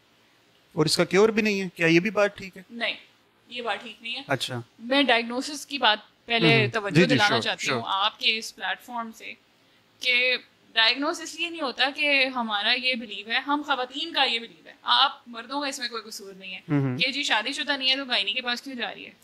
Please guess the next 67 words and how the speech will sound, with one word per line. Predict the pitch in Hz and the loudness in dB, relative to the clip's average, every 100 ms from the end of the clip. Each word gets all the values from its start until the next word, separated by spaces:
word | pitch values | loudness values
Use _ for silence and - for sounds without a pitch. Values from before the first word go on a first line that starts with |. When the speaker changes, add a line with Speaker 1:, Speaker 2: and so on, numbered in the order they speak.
| 220 | -4
Speaker 1:
It's, | 226 | -2
it's | - 220 | -2 2
a | 262 254 | 2 6
taboo। | 226 226 294 269 147 _ _ _ | 4 6 4 2 -2 _ _ _
It's, | - | -10
Speaker 2:
It | - | -4
is | 226 | -2
a | 233 | 2
Speaker 1:
it's | 226 | 4
a | 240 | 4
Speaker 2:
taboo। | - 214 233 | 6 6 6
Speaker 1:
taboo। | 277 262 160 - | 6 4 0 -8
Speaker 2:
It | 226 | -4
is | 226 | -4
a | 214 | -2
taboo। | 208 - | -2 2
Speaker 1:
मतलब | 143 196 190 | 4 6 6
अगर | 190 196 160 - | 8 6 4 -2
शायद | 170 160 165 - | 6 6 6 4
even | 180 208 | 8 8
for | 180 190 180 | 8 8 10
boys | 156 185 190 | 12 12 12
as | 170 147 117 | 12 8 6
well, | 113 113 147 | -2 -4 2
Speaker 2:
Yes। | 165 | 4
Speaker 1:
even | 175 | 6
अब | 170 156 | 6 4
अगर | 160 160 | 2 2
हमें | 156 156 | 4 2
कोई | 160 156 | 0 -4
कहे | 156 156 | 0 0
कि | 147 | 4
यार | 143 | 4
तुम | 143 147 | 2 -6
ना | 147 156 147 117 - _ 123 | 0 4 4 2 -8 _ 2
जाके | 120 120 | 2 2
Siemens | 123 131 131 139 | -4 -4 -2 -2
test | 127 120 - | -4 -6 -4
करा | 113 110 | 4 4
लो, | 110 | 6
Speaker 2:
हम्म, | 113 214 | 2 0
Speaker 1:
तुम | 214 | 0
एक | 233 | 6
Speaker 2:
endocrinologist | 247 240 135 233 | 8 8 6 4
Speaker 1:
दफा | 262 | 4
Speaker 2:
के | - | 6
Speaker 1:
जाओ, | 127 131 | 8 8
Speaker 2:
पास | 127 | 6
चले | 202 | 0
Speaker 1:
किसी | 190 | -4
के | - | 0
Speaker 2:
जाओ। | |
Speaker 1:
पास, | 131 | 2
Speaker 2:
हाँ। | 131 | 2
Speaker 1:
urologist | 127 139 165 180 170 | 4 6 8 6 4
के | 165 | 2
पास | 156 131 | 0 0
ही | 127 | 2
Speaker 2:
हाँ | 214 | 0
Speaker 1:
चले | 127 | 0
Speaker 2:
जी। | 127 | -4
Speaker 1:
जाओ, | 135 | -6
कुछ | - - | -6 -4
कर | 143 131 | 2 2
लो, | 143 - - _ - | 2 -4 -18 _ 4
तो | 170 175 | 10 10
हम | 160 143 156 | 10 8 6